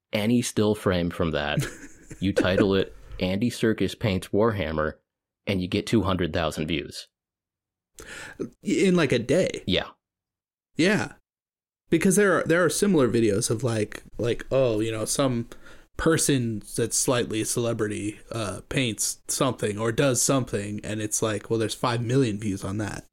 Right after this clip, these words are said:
Speaker 1: Right.
Speaker 2: Like, th-, there's no reason that this shouldn't be a thing. Just out of pure curiosity for most people, it's like, "Oh, I like Andy Serkis. Like, he's painting, he's painting something? That's cool." Okay.
Speaker 1: Yeah.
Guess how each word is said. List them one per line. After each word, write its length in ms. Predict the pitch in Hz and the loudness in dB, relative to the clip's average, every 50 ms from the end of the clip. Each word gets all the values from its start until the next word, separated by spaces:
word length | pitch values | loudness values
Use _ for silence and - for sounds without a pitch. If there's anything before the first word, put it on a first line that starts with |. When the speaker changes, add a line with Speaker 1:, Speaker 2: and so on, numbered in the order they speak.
| _ _ - | _ _ 2
Speaker 1:
Right. 240 | 104 135 156 - _ _ _ _ _ _ _ _ _ - | 2 2 2 0 _ _ _ _ _ _ _ _ _ 0
Speaker 2:
Like, 180 | 143 147 - | 0 0 2
th-, 160 | - 170 170 160 | 4 2 4 6
there's 180 | 196 190 160 | 4 4 6
no 140 | 180 190 196 | 4 4 4
reason 480 | 180 139 131 147 151 143 113 113 117 120 | 4 4 4 4 4 4 2 2 0 0
that 160 | 117 104 - | -2 -2 0
this 180 | - 123 123 - | 0 0 0 0
shouldn't 320 | - - 139 127 120 113 104 | 2 2 2 2 2 0 0
be 100 | 120 107 | -2 -2
a 60 | - | -2
thing. 420 | - - - 127 104 - - - - | -4 -2 -2 -2 -2 -2 -10 -16 -2
Just 260 | 135 - 233 240 247 254 | 2 2 2 4 4 4
out 100 | 226 196 | 4 4
of 120 | 147 - | 4 4
pure 160 | - 226 208 | 4 2 2
curiosity 720 | 190 - - 180 156 139 131 123 151 196 185 - - 120 104 | 2 4 4 4 6 6 6 4 4 2 2 2 2 0 0
for 140 | - - 131 | 0 0 0
most 220 | 127 123 113 - - | 2 2 0 0 0
people, 240 | - 208 208 - | -2 -2 0 -2
it's 100 | - - | -4 -2
like, 80 | - - - | -4 -2 0
"Oh, 140 | 311 339 302 | 0 2 2
I 60 | 320 | 4
like 260 | 370 277 147 143 - | 4 4 2 2 0
Andy 200 | 127 110 - 104 | 0 -2 -2 -4
Serkis. 500 | - - 120 110 - - 202 226 - - | -2 -2 -2 -2 0 0 -2 -2 0 -2
Like, 160 | - 147 139 | -2 -2 0
he's 160 | - 139 127 | 0 -2 -2
painting, 400 | - - 143 117 123 131 131 - - | -2 -4 -2 0 0 0 0 -2 -4
he's 180 | - - 131 | -6 -8 -8
painting 680 | - - - - 147 160 185 220 233 - 254 254 277 - | -6 -8 -4 0 2 4 4 4 4 2 2 2 2 0
something? 420 | - 294 311 277 - 311 294 269 | 0 -2 -2 -2 -4 -2 -2 0
That's 220 | 226 233 233 - | 0 -2 -4 -8
cool." 400 | - - - - - 139 170 180 | -10 -6 -4 -4 -2 0 -2 -2
Okay. 120 | 185 - 120 | 0 2 2
Speaker 1:
Yeah. 160 | 147 196 226 | 2 2 2